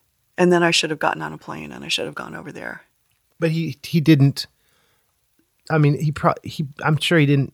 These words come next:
Speaker 2: hint at all that he was thinking
Speaker 1: He did
Speaker 2: about
Speaker 1: not.
Speaker 2: hurting
Speaker 1: And this
Speaker 2: himself.
Speaker 1: is a
Speaker 2: So
Speaker 1: good
Speaker 2: that's
Speaker 1: point.
Speaker 2: not your f-, fault.
Speaker 1: It, it's a good, but, you know, you're the parent.
Speaker 2: Yeah.
Speaker 1: So y-, you're feeling like you gotta go a little farther than halfway sometimes, you know?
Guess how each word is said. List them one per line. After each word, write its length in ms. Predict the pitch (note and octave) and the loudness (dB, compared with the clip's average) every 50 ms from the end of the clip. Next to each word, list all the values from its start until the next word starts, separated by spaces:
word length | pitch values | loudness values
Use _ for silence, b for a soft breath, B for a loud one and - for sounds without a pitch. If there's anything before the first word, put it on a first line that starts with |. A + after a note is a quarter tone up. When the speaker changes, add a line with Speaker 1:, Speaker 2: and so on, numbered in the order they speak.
| _ - | _ -14
Speaker 2:
hint 320 | C3 A2+ D3 F#3 E3+ C#3 | -6 -2 0 0 0 2
at 80 | B2+ A#2+ | 2 4
all 240 | C3 D3 E3+ F3+ | 6 6 6 6
that 140 | C#3 C3 A#2+ | 4 2 -2
he 100 | C3 C3+ | -2 -2
was 160 | B2+ A#2+ - | -2 -4 -4
thinking 280 | - - C3+ - A3+ G#3+ | -4 -4 -2 -2 0 0
Speaker 1:
He 40 | - | 4
did 140 | - A3+ A#3+ | 6 6 6
Speaker 2:
about 60 | - | 8
Speaker 1:
not. 180 | B3 G#3 - D#3+ | 6 6 6 4
Speaker 2:
hurting 220 | B2+ A2+ A2+ G#2 | 2 0 -2 -2
Speaker 1:
And 80 | G#2+ F#3+ | 0 2
this 160 | G#3 A#3 - - | 4 4 4 2
Speaker 2:
himself. 20 | A#3 | 0
Speaker 1:
is 100 | G3 A3 | 2 2
a 60 | F3+ | 2
Speaker 2:
So 60 | D3+ | 2
Speaker 1:
good 80 | F3+ E3 | 2 2
Speaker 2:
that's 120 | D#3 D3 E3+ | 2 4 4
Speaker 1:
point. 100 | D#3+ D3+ | 4 4
Speaker 2:
not 140 | D3 C#3+ - | 4 4 2
your 100 | D3 C#3+ | 0 -2
f-, 60 | A#2+ | -2
fault. 580 | - - C3+ - - - D3+ D#3 B2 G#2 - _ - | -6 -14 -20 -8 -2 0 2 2 2 0 -2 _ -2
Speaker 1:
It, 180 | - G3+ G3+ - - | -2 -2 0 0 -2
it's 140 | A3 G#3+ - | 0 0 0
a 40 | G#3+ | 0
good, 220 | - G#3+ F3 - - | 0 0 -2 -4 -2
but, 260 | F3+ G3+ F#3+ - - _ _ _ | 4 4 4 4 2 _ _ _
you 100 | - A3 | -6 -2
know, 140 | A3+ G#3+ G#3 | 0 0 2
you're 180 | G3 G3+ G#3+ G3 | 4 4 4 4
the 80 | F#3+ | 2
parent. 440 | - - - G#3 D#3+ D3+ D3 D3 - _ b b | 0 -6 -6 -6 -4 -6 -8 -10 -14 _ b b
Speaker 2:
Yeah. 200 | D3+ C#3 C#3 C3+ | -8 -6 -4 0
Speaker 1:
So 340 | B2+ - F#3+ F3+ F3+ F3 - - _ - | 2 2 2 2 2 0 -4 -6 _ -18
y-, 140 | F#3 F3+ F3+ - | -18 -16 -10 -4
you're 160 | G3 G3 G3 | 0 0 0
feeling 340 | F#3+ - G3 F#3 F3 F3 E3 | 0 0 -2 -2 -2 -2 -2
like 280 | E3 D#3+ D#3+ D#3+ - - b b b b b b b b b b b b | -4 -6 -8 -10 -14 -20 b b b b b b b b b b b b
you 100 | A#3 A#3 | 0 4
gotta 220 | C4+ A#3+ G#3 G3+ | 4 4 4 6
go 100 | G3 F#3 | 4 4
a 20 | |
little 200 | F3+ F#3 F3+ E3+ | 6 6 4 4
farther 500 | D#3+ - - E3 E3+ E3+ E3+ D#3+ D#3 D#3 | 2 2 2 4 4 4 4 2 -2 -4
than 160 | D#3 D#3 D#3 D#3+ | -6 -6 -8 -6
halfway 480 | F3 D#3 D#3+ D#3+ - E3 D#3 D3 D3+ | -4 -4 -4 -6 -6 -8 -8 -6 -6
sometimes, 640 | D#3+ - - D#3+ F3+ - - - - E3 - - - | -6 -8 -8 -8 -12 -12 -12 -12 -12 -12 -14 -14 -14
you 60 | - D#3+ | -10 -6
know? 300 | E3 E3 E3 E3 E3+ F3 | -4 -2 -2 -2 -4 -6